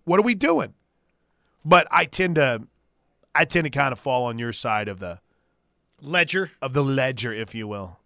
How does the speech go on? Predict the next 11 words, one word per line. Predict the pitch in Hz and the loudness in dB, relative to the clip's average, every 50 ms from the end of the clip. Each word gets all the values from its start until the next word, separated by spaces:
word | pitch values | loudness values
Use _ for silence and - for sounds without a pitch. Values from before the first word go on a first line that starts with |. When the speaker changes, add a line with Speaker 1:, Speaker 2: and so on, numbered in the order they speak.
| _ _ | _ _
Speaker 1:
I | - 131 | -4 -4
have | 135 127 | -2 -2
a | 127 | -2
lot | 127 123 117 117 | -2 -2 -2 -4
of | 107 | -4
confidence | - 120 113 110 - - 113 107 98 - | -6 -6 -6 -6 -6 -8 -10 -10 -10 -10
in | 113 110 | -10 -8
what's | 110 113 113 101 - | -6 -6 -6 -6 -8
gonna | - 120 107 98 | -10 -8 -8 -6
happen | 107 110 104 - - 101 98 | -6 -6 -6 -8 -10 -12 -10
with | 98 95 - - | -10 -12 -12 -16